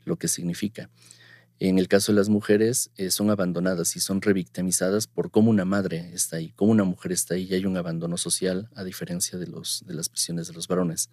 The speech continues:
Entonces trabajamos en esta cuestión de volver a sí mismo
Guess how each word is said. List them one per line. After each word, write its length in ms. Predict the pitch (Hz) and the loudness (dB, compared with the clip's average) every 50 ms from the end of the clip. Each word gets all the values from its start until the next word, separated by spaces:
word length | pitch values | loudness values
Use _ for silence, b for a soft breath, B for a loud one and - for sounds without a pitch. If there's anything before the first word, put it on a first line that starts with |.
| B B B B B B B B | B B B B B B B B
Entonces 340 | B - 110 110 - 117 - | B 0 0 2 2 0 2
trabajamos 560 | - 107 104 101 - - 127 135 127 123 - | 2 2 2 2 2 0 0 0 0 0 0
en 120 | 104 104 | 0 0
esta 180 | 104 - - 104 | 0 0 -2 -4
cuestión 480 | - - 92 - - - 98 98 98 92 | -6 -4 -4 -4 -2 -2 0 0 0 0
de 140 | 98 92 | 0 -2
volver 440 | 90 90 85 85 87 95 101 107 107 | -2 -2 -2 -2 2 4 4 6 6
a 80 | 104 101 | 4 0
sí 160 | - - 98 | -2 -2 -2
mismo 440 | 101 104 104 98 95 95 92 120 | 0 0 0 0 0 -2 -2 -4